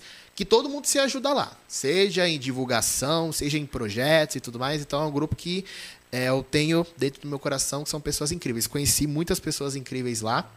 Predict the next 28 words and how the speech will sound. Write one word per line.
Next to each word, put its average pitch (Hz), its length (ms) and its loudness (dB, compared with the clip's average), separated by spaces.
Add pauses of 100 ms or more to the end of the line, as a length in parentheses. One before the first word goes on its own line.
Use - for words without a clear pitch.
(140)
e - 20 -20
tudo 113 160 -8
mais. 117 400 -2 (540)
Ah, 127 480 2 (380)
e 202 80 6
aí 247 360 4 (1300)
eu 196 380 6
recebi 185 460 0
todo 170 240 0
o 175 40 0
incentivo, 196 800 -6 (560)
ah, 139 320 2
consegui 170 640 0 (200)
o, 139 360 2 (200)
o 127 180 0
dinheiro 131 320 -4
necessário 135 480 -2
pra 131 140 -2
conseguir 123 560 -6
gra-, 120 260 0
gravar 117 640 0
o 127 100 -2
E 123 60 0
P. 175 340 0 (580)
E 175 60 2
aí 185 120 6
gravei. 196 520 2 (880)
Foram, 135 800 0